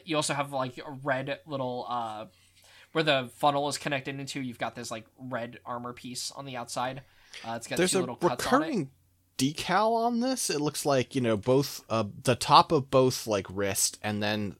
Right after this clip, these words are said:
Speaker 2: uh, side skirt and then
Speaker 1: Looks
Speaker 2: one
Speaker 1: like a
Speaker 2: leg
Speaker 1: pill.
Speaker 2: at least. Yeah, it looks like a Doctor Mario red and blue pill.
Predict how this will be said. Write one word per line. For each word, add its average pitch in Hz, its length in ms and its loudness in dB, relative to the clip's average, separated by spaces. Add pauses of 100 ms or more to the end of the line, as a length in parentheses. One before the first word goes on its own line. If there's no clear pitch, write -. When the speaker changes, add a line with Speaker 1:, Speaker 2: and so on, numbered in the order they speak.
(120)
Speaker 2:
uh, 101 240 2
side 123 360 2
skirt - 400 0
and 107 160 -2
then 104 140 -2
Speaker 1:
Looks 101 140 -2
Speaker 2:
one 110 120 2
Speaker 1:
like 98 100 2
a - 20 -4
Speaker 2:
leg 92 260 -2
Speaker 1:
pill. - 80 -2
Speaker 2:
at - 140 -10
least. 104 380 -4 (400)
Yeah, 175 220 8
it 156 60 6
looks 202 180 4
like 196 80 8
a 151 80 4
Doctor 131 360 4
Mario 104 440 4
red 90 200 -4
and 87 140 -6
blue 67 180 -10
pill. - 460 -10